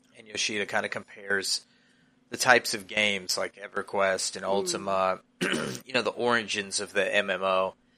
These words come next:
Speaker 1: and how things evolve and how you have to take some things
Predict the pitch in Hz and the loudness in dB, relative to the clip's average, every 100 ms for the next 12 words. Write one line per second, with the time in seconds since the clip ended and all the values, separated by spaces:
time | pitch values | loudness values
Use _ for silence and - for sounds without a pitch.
0 | _ _ _ - 104 95 95 98 - - | _ _ _ 4 6 8 4 -4 -14 -20
1 | _ - - 131 123 117 117 - 139 131 | _ -4 6 10 10 8 2 -6 -6 -2
2 | 131 104 104 107 110 117 117 - 104 107 | -2 2 8 10 10 8 0 0 0 0
3 | 104 101 104 - _ - 117 107 - - | -2 -2 -2 -2 _ -2 0 0 0 2
4 | 110 110 113 110 107 107 104 - | 2 0 2 2 2 -2 -2 -2